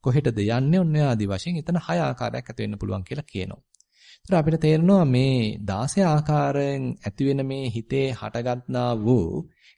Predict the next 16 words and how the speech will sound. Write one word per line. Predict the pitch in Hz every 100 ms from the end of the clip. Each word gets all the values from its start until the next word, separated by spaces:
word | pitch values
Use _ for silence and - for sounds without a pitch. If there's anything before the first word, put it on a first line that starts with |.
| 165
ඒ |
සම්පූර්ණ | 151 - 113 151 151 160 160 165 170 156
ඒ | 139 143 151 123
මමයා | 104 101 127 165
මුල් | 143 131
කරගත්ත | 127 113 98 87 _ 85
කෙනෙක් | - 127 160 156
සත්ව | - 123 - 160
පුද්ගල | 143 135 139
ස්වභාවයක් | 135 131 131 135 -
මුල් | 107 107
කරගත්ත | 113 147 123 90 - - 87 180 - _ _ _ _ _ _
මෙන්න | 139 156
මේ | 180 170
දෘෂ්ටිගත | 117 120 - 175 127 -
වීම, | 120 104 80